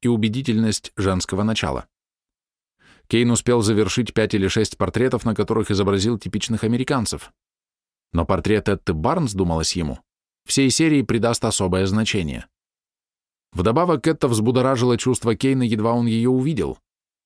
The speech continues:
и аналогичный эффект он сам произвёл на неё, хотя она пока этого не осознала. Придя к Кейну, Этта сразу поняла, её ждали.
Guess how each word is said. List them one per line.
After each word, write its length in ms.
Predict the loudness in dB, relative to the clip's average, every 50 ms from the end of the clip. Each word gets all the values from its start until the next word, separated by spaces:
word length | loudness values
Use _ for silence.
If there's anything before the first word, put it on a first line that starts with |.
| _ _ _
и 80 | 0 0
аналогичный 720 | 2 2 2 2 2 2 2 0 -2 -2 0 0 0 0
эффект 260 | 0 0 0 0 0
он 140 | 0 -2 0
сам 240 | 0 0 -2 -2 0
произвёл 440 | 0 0 0 2 2 2 2 2 2
на 60 | 2
неё, 300 | 2 2 2 0 -2 -4 _ _ _ _ _ _ _ -6
хотя 300 | -2 -2 0 2 2 2
она 160 | 4 2 2
пока 240 | 2 0 0 0 0
этого 220 | 0 2 2 0
не 120 | 2 2 0
осознала. 560 | 0 0 0 -2 0 0 -2 -2 -4 -6 -8 _ _ _ _ _ _ _ _ _ _ _ _ _ _ _ _ _ _ _ _ _ _ _ _ _ _ _ _ _ _ _ _ _ _ _ -2
Придя 320 | 0 0 2 2 0 0
к 80 | -2 -2
Кейну, 480 | 0 2 2 2 2 2 0 -2 -4 _ -4
Этта 280 | -4 -4 -2 -2 -2
сразу 380 | -2 0 0 0 0 0 0 -2
поняла, 460 | -2 -2 -2 -2 0 -2 -2 -2 -4 -6 _ _ _ _ _ _ -4
её 340 | 0 0 2 2 2 0 0
ждали. 380 | 0 -2 -2 -2 -4 -6 -10